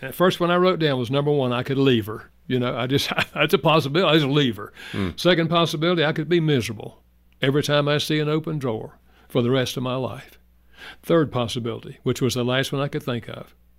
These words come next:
Speaker 1: I could close the drawers. I went back to number one, and I marked it off right away, 'cause I thought, if I leave her, I never will get a church. You know, <laughs> who,
Speaker 2: Hmm.
Speaker 1: who's gonna, <laughs> who's gonna hire me? <laughs>
Speaker 2: Especially when you say, "Why'd you divorce?"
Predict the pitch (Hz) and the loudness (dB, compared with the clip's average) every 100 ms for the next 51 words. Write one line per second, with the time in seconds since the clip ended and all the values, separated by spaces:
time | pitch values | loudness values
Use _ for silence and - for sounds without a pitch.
0 | _ _ _ _ _ - 143 - 110 135 | _ _ _ _ _ -4 -2 -2 -6 -6
1 | 110 107 110 117 - - - _ _ _ | -6 -8 -10 -12 -14 -18 -20 _ _ _
2 | _ _ _ _ _ _ _ _ - 147 | _ _ _ _ _ _ _ _ 0 2
3 | 156 156 151 143 143 135 175 156 135 156 | 4 2 2 0 0 0 0 0 -2 -6
4 | - _ - 135 127 147 143 143 135 131 | -12 _ -4 -2 4 4 4 0 -2 0
5 | 139 127 113 156 110 101 - 135 127 127 | 0 -2 0 0 -2 -6 -10 -4 -4 -2
6 | 131 123 165 156 151 135 160 156 135 135 | -2 0 2 2 2 2 2 2 2 0
7 | 135 139 135 120 110 - 117 - - - | 0 0 2 0 -2 -2 -2 -4 -10 -14
8 | - 135 113 180 135 170 160 139 147 - | -4 0 4 4 4 2 0 0 0 -4
9 | - - 202 170 - 135 - 151 - 185 | -10 2 4 4 2 0 0 -2 -2 -4
10 | - 160 - - - - - - 180 - | -8 -12 -10 -10 -4 -6 -4 0 0 4
11 | 202 208 170 139 135 127 120 107 117 113 | 4 4 2 2 -2 2 2 4 4 2
12 | 120 113 95 123 107 | 0 -2 2 2 4